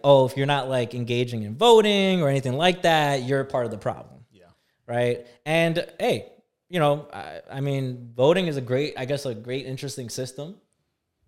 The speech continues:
Speaker 1: But, um, you know, it's obviously some, like, why, why are things still the same <laughs> way, though, kind of?
Speaker 2: Right.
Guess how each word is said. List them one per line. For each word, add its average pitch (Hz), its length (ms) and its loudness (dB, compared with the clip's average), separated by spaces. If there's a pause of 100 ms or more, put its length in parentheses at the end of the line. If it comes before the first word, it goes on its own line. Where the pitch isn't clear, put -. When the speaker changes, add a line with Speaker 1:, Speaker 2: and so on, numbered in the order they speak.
(200)
Speaker 1:
But, 123 300 0
um, 117 460 0 (520)
you 269 40 -8
know, 233 60 6
it's 208 80 4
obviously 214 400 2
some, 180 380 -4 (100)
like, 170 160 -4
why, 180 340 4
why 185 300 2
are 185 40 0
things 180 260 -6
still 175 300 -4
the 156 80 -8
same 160 300 -6
<laughs> 156 240 -8
way, 156 140 -8
though, 123 140 -10
kind 123 260 -16 (140)
of? - 80 -20 (100)
Speaker 2:
Right. 101 300 -4